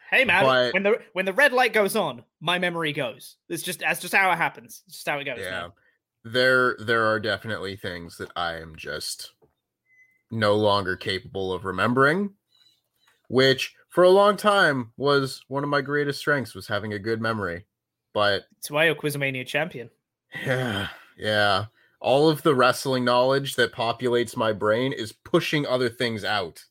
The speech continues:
Speaker 2: at this
Speaker 1: Hmm.
Speaker 2: point, and that's, that's dangerous.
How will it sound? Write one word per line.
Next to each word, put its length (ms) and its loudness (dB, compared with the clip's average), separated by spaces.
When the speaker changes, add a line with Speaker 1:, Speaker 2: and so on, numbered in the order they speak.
Speaker 2:
at 180 -6
this 160 -4
Speaker 1:
Hmm. 100 -14
Speaker 2:
point, 300 -8
and 100 -10
that's, 220 -4
that's 340 -4
dangerous. 680 -6